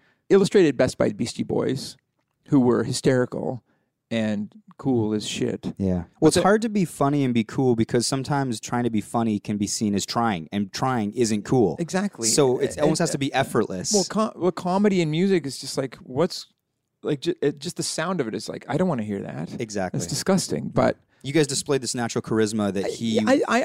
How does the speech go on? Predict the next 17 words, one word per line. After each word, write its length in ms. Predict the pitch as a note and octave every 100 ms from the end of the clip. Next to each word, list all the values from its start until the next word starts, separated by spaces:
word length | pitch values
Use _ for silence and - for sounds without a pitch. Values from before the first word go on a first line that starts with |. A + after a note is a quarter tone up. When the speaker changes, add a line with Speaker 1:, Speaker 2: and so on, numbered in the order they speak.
| -
Speaker 1:
I'd 100 | G3+
like 180 | A3 G#3+
to 100 | F#3+
think 240 | - F#3+
so, 300 | - G3+ G3
but, 180 | E3+ D#3+
like, 160 | D#3 C#3+
that's 220 | D#3 -
a 40 |
pathetic 520 | D3 B2+ - D3+ C#3+ -
thing 180 | C3
to 120 | A#2+ A#2
say. 320 | - B2+ A2
But 120 | -
anyway, 380 | F3 F3+ C#3+ C3+
but 180 | D3+ D#3+
he, 240 | F3